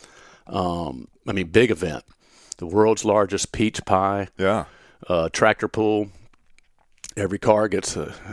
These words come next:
Speaker 1: pack of, you know, Levi Garrett Red Mint. No, I'm just, but, uh, <laughs> actually, I'm not. But anyway, uh, that's going back a long time ago. But it was a <laughs> big deal in, uh,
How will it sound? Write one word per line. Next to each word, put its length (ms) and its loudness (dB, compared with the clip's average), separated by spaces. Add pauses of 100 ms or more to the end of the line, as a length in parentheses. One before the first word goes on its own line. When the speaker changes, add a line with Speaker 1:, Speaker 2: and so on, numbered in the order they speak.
Speaker 1:
pack 240 2
of, 200 -2
you 60 -4
know, 80 -4
Levi 340 2
Garrett 200 2
Red 180 0
Mint. 160 -10
No, 120 -6
I'm 80 -10
just, 200 -10 (300)
but, 160 10
uh, 440 4
<laughs> 60 -16
actually, 280 0
I'm 40 -6
not. 220 -4 (200)
But 140 8
anyway, 160 6 (260)
uh, 180 10
that's 260 6
going 280 0
back 220 4
a 60 -4
long 180 0
time 220 -2
ago. 160 0
But 160 4
it 160 4
was 180 0
a 180 4
<laughs> 80 -6
big 260 6
deal 520 8 (380)
in, 360 2
uh, 440 4